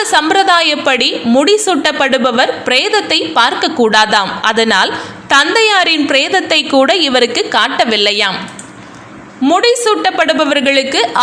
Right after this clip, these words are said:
ஆயக்கலைகள் அறுபத்து நான்கும் கற்பிக்கப்படுவதுண்டு.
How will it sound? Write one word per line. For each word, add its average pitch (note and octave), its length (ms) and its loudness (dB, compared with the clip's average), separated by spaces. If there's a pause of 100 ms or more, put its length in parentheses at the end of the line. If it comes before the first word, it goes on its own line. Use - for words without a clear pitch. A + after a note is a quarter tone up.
ஆயக்கலைகள் D4+ 720 0 (160)
அறுபத்து E4 440 0 (100)
நான்கும் A#3+ 400 0 (100)
கற்பிக்கப்படுவதுண்டு. A#3+ 1120 0